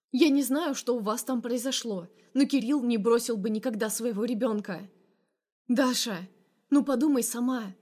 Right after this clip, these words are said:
зачем Киру мой Ромка? Он наверняка скоро женится на Карине, пусть она ему рожает». «Ты не права». «К тому же ей не понравится внебрачный сын будущего мужа».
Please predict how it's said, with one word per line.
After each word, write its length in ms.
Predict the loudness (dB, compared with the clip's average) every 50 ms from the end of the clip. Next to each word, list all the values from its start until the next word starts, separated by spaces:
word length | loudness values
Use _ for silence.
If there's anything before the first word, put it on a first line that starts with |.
| _ _
зачем 460 | -6 0 0 0 2 2 0 0 0 0
Киру 320 | 2 2 2 2 2 0
мой 200 | 0 0 0 0
Ромка? 540 | -2 -2 -2 -4 -4 -6 -8 -10 -12 -14 -16 _ _ _ _ _ _ _ _ 2
Он 160 | 4 4 4
наверняка 540 | 4 4 2 2 2 2 0 0 0 -2 -2
скоро 300 | -2 -2 -2 -2 -2 -2
женится 460 | -2 0 0 0 0 0 -2 -4 -6
на 140 | -6 -4 -4
Карине, 520 | -4 -2 -2 -2 -2 -2 -4 -6 -10 -14 _ _ _ _ -2
пусть 220 | 0 0 0 0
она 200 | 0 -2 0 0
ему 200 | 2 2 2 0
рожает». 560 | 0 -2 -2 -2 -4 -4 -4 -6 -8 -10 -12 -20 _ _ _ _ _ _ _ _ _ _ _ _ _ _
«Ты 160 | 4 6 6
не 140 | 8 8 6
права». 540 | 4 4 2 2 2 2 2 0 0 0 -2 -6 -10 -14 _ _ _ _ _ _ _ _ _ _ _ _ _ _ _
«К 80 | -6 0
тому 280 | 2 4 4 4 2 0
же 160 | -2 -2 -2
ей 220 | -2 -2 -2 -2
не 120 | -2 -2 -2
понравится 560 | -2 -2 0 0 0 -2 -2 -4 -6 -6 -4
внебрачный 540 | -2 -2 -2 -2 -2 -2 -2 -4 -4 -4 -4
сын 300 | -2 -2 -2 0 0 0
будущего 460 | -2 -4 -4 -6 -6 -6 -4 -2 -2
мужа». 480 | -2 -2 -2 -4 -4 -8 -8 -10 -12